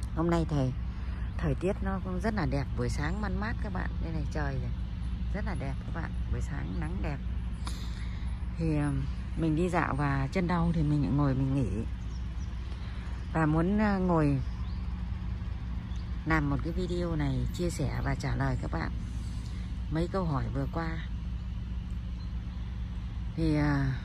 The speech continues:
trước khi, trước khi vào tâm sự, mình mong muốn các bạn xem hết video và yêu quý mình, giúp đỡ mình nhé. Và mình rất cảm ơn các bạn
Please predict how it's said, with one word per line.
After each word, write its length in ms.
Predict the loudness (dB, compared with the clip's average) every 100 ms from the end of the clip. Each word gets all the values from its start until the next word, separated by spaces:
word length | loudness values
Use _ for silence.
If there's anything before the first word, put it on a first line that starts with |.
| -4 -4 -4
trước 100 | 0 0
khi, 420 | 0 0 2 0 0
trước 160 | 0 2
khi 160 | 2
vào 260 | 2 2 0 -2
tâm 120 | -2
sự, 240 | -2 -2 -2 -4 -4 -4 -4 -4 -4 -4 -4 -4 -4 -4 -2 0
mình 180 | 2 2
mong 200 | 2 2
muốn 200 | 2 2
các 100 | 2
bạn 200 | 2 2 0 0 -2 -2 -2
xem 260 | 0 0
hết 120 | 0 -2 0
video 540 | 0 0 0 0 -2 -2 -4 -6
và 60 | -4
yêu 200 | -2 -2 0
quý 80 |
mình, 320 | 2 2 2 0 0
giúp 100 | 0 0
đỡ 160 | 0 0
mình 240 | 0 2
nhé. 120 | 0 -2 -4 -6 -6 -4 -4 -4 -4 -4 -4 -4 -4 -4 -4 -6 -4 -2 -2 -2 -4 -4 -4 -4 -4 -4 -2 -2 -2 -2 -2 -4 -4 -4 -4 -2 -2 -2 -2 -2 -2 -2 -4 -4 -4 -4 -2 -4 -4 -2 -2 0
Và 420 | 2 2 2 2 2
mình 160 | 2 2
rất 100 | 0 0
cảm 160 | 0
ơn 180 | 0 0
các 120 | 0 2
bạn 200 | 2